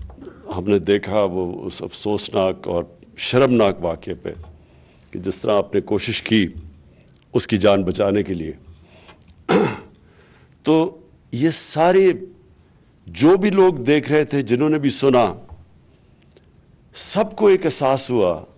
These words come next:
कि हाँ, एक, एक इंसान है जो राह, राह हक पे खड़ा है। एक अंग्रेजी का फ्रेज है कि "One moral man is an army।" जो इखलाकी कुव्वत होती है,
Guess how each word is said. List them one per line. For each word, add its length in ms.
कि 80
हाँ, 280
एक, 300
एक 260
इंसान 420
है 80
जो 140
राह, 260
राह 320
हक 60
पे 80
खड़ा 260
है। 200
एक 400
अंग्रेजी 420
का 140
फ्रेज 420
है 140
कि 100
"One 720
moral 300
man 260
is 80
an 120
army।" 360
जो 140
इखलाकी 480
कुव्वत 400
होती 300
है, 440